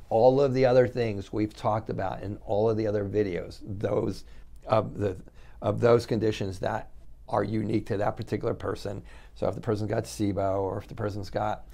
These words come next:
a bacterial infection, or if they got H. pylori, or if they got chronic stress, or if they got, um, uh, gallbladder problems, or lack of hydrochloric acid in their stomach,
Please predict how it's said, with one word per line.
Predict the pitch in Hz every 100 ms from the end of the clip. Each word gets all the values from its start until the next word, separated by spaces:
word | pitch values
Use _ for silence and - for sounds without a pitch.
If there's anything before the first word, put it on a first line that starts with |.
| - - -
a | 98
bacterial | 110 - 113 98 98
infection, | 87 101 95 110 104 107
or |
if | 104
they | 101
got | 104
H. | 98 98 -
pylori, | 107 98 104 101 101 95 87 - - -
or | - 104
if | 104
they | -
got | 113 107
chronic | - 107 107
stress, | - - 101 98 98 -
or | 107
if | 98 -
they | 107
got, | 98 98 95 - - - - -
um, | 104 98 95 92 117 -
uh, | - - - 107 - 82 - - - 110
gallbladder | 123 120 117 110 110 101
problems, | 110 101 101 101 98 98 98 92
or | 95
lack | 98 107
of | 104
hydrochloric | 107 98 110 101 95
acid | 95 95
in |
their | -
stomach, | - -